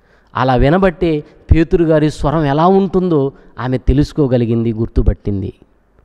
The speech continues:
మన పిల్లలను కూడా మనం క్రమంగా దేవుని సన్నిధి తీసుకువెళుతున్నప్పుడు, పదే పదే దైవ సేవకుల మాటలు ప్రతిరోజు వింటున్నప్పుడు,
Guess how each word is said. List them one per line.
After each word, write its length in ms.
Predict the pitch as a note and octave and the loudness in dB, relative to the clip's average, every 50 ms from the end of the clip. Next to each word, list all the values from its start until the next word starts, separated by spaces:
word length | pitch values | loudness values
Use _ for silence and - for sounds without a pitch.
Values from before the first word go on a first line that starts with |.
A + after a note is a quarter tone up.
| _ _ _ _ _ - - | _ _ _ _ _ -12 -6
మన 180 | G#2+ G#2 A2+ C3+ | -2 0 0 2
పిల్లలను 420 | B2+ - C#3+ D3 D#3+ E3+ F3+ F#3 | 2 2 2 4 4 4 4 2
కూడా 200 | F3 F3 E3+ E3+ | 2 2 2 0
మనం 240 | E3 E3 D#3 D3+ D3+ | 0 0 -2 -4 -4
క్రమంగా 460 | D3 - C3+ B2+ C3+ D#3 E3 E3 D#3 | -6 -6 -4 -2 -2 -2 0 0 0
దేవుని 400 | D3+ B2+ C3+ C#3 D3 D#3 E3 E3 | 0 0 0 2 2 2 2 2
సన్నిధి 360 | C3+ D#3 D3 C#3 C#3 C3 C3+ B2+ | 2 0 0 0 0 0 0 0
తీసుకువెళుతున్నప్పుడు, 1000 | - C3 B2 A#2+ - - D3 C#3 C3+ C3 - D3 D3+ D#3+ D3+ - - - - - - _ _ _ _ _ _ _ - | 2 2 0 0 0 0 2 2 2 2 0 -2 -2 0 0 0 0 0 -2 -10 -14 _ _ _ _ _ _ _ -2
పదే 260 | D#3 D3+ D#3+ G3+ A3+ | 0 2 4 6 6
పదే 320 | A3+ - G#3+ G#3 G#3 A3+ A3 | 6 4 4 4 4 4 4
దైవ 280 | E3 E3 D#3+ E3+ G#3 | 2 2 2 2 2
సేవకుల 500 | G#3+ G#3 - A3+ G#3 G#3+ G#3+ - A3+ G#3 | 2 2 2 2 4 4 4 4 2 2
మాటలు 480 | F#3 E3 D#3+ D#3 D#3+ F3+ - G3 F3+ D#3+ | 0 0 -2 -4 -4 -4 -4 -4 -4 -2
ప్రతిరోజు 580 | D3 - B2 A2+ - D#3+ E3+ F3+ F#3 F3+ F3+ G3 | -2 -2 -2 -2 0 0 2 2 2 2 2 0
వింటున్నప్పుడు, 840 | E3 D#3 C#3+ D3 D3 F3+ E3 D#3+ D3+ C3 B2+ D3 C#3 B2+ A2+ B2 | 0 0 0 -2 -2 -2 0 0 0 0 0 0 0 0 -2 -2